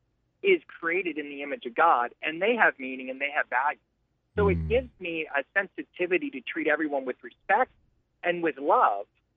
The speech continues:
Speaker 1: because of how I just view that they're all part of what God's created here.
Speaker 2: Mm-hmm. Excellent. Excellent. It's almost like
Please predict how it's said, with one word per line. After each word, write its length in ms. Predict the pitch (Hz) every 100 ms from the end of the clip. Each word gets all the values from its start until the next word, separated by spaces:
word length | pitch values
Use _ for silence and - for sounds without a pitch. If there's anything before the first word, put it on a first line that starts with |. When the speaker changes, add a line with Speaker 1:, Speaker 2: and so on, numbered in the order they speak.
| _ _ _ _ _ _ _ -
Speaker 1:
because 420 | 175 - 220 180
of 80 | 175
how 220 | 170 170
I 80 | 165
just 180 | 151 151 -
view 240 | 196 226
that 120 | 170 156
they're 160 | 160 160
all 140 | 165 _
part 220 | 175 180
of 100 | 139
what 180 | 139 131
God's 260 | 143 139 131 -
created 320 | 139 208 - _
here. 580 | _ _ _ _ 98
Speaker 2:
Mm-hmm. 320 | 82 78 85 87 - _ -
Excellent. 600 | 80 - 85 78 78 - -
Excellent. 520 | 110 113 85 78 78
It's 160 | 85
almost 380 | 123 180 220 -
like 360 | 98 87 85